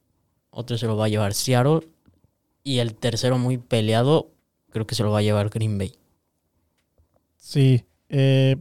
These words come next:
Speaker 2: de acuerdo, la verdad es que son los mismos siete equipos. Yo tengo diferentes líderes de división. Yo pondría a Filadelfia primero que Dallas, pero Dallas pasando como comodín.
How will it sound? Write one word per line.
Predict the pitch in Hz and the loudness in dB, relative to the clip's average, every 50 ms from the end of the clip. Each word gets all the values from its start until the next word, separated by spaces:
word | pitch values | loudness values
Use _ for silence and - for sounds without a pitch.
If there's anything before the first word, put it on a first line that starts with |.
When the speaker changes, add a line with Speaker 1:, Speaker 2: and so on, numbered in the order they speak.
| - _ _ _ _ _ _ _ _ | -6 _ _ _ _ _ _ _ _
Speaker 2:
de | - 139 | -4 -4
acuerdo, | 139 - 165 175 180 190 196 | 2 6 6 6 8 6 4
la | 185 147 131 | 4 2 2
verdad | 127 139 | 4 2
es | 143 - | 2 0
que | - - 139 131 | 0 0 0 0
son | - - 127 131 131 127 127 123 | 2 0 0 0 0 -2 -2 -2
los | 123 120 120 | -2 -2 -2
mismos | 123 123 127 127 123 - | -2 -6 -8 -8 -12 -6
siete | - 127 123 - 127 | -6 -6 -4 -4 -8
equipos. | 117 - 143 127 135 143 160 156 147 | -6 -2 -4 -4 0 2 0 0 4
Yo | 139 147 147 151 151 151 151 151 - - - - - _ _ _ _ _ _ _ | 4 6 8 10 10 10 8 8 6 2 -6 -20 -20 _ _ _ _ _ _ _
tengo | 147 151 147 151 | -2 0 4 4
diferentes | 147 135 127 131 135 139 143 - 143 135 | 6 6 6 4 4 2 0 -2 -2 -2
líderes | 135 139 143 147 147 147 139 139 131 123 | 0 2 4 4 4 4 4 2 2 0
de | 120 120 | 0 -2
división. | 120 120 120 123 120 - 160 160 175 175 147 | -2 -2 -4 -6 -4 -2 0 0 0 2 2
Yo | 135 131 | 0 0
pondría | - - 123 120 120 123 123 123 120 | 0 -6 -10 -10 -6 -4 -2 0 0
a | 120 | 0
Filadelfia | - 127 120 120 120 123 127 127 123 - 135 127 | 0 0 0 2 2 2 2 0 2 0 -2 -2
primero | - 123 120 123 123 123 | 0 -2 0 0 0 0
que | - - 123 | 0 0 2
Dallas, | 123 135 135 139 147 139 - | 4 4 6 6 4 2 2
pero | - 123 120 | 0 0 2
Dallas | 123 120 123 123 | 2 2 2 0
pasando | - - 151 - 131 127 131 | -2 -4 -6 -4 -4 -4 -2
como | - 127 120 120 | -4 -4 -6 -6
comodín. | - 131 127 123 131 151 165 175 185 202 | -8 -12 -16 -10 -2 2 2 4 4 2